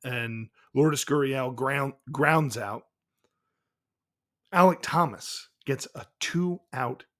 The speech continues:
Bates hit. Torey Lovullo pinch hits for Evan Longoria, with Pavin Smith, who was a teammate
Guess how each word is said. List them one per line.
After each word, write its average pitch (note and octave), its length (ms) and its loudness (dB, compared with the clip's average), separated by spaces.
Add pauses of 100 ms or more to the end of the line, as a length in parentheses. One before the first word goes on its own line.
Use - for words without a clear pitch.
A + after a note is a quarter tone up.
(140)
Bates A#2 560 -10 (120)
hit. - 360 -18 (1600)
Torey E3 260 8
Lovullo C#3+ 640 2 (240)
pinch E3+ 320 -2
hits - 380 -2
for C3+ 180 0
Evan B2+ 220 -2
Longoria, G#2 640 -6 (480)
with - 140 -8
Pavin G3 360 0
Smith, - 500 -6 (320)
who F3 80 -2
was E3+ 160 2
a D3+ 60 -4
teammate - 640 -4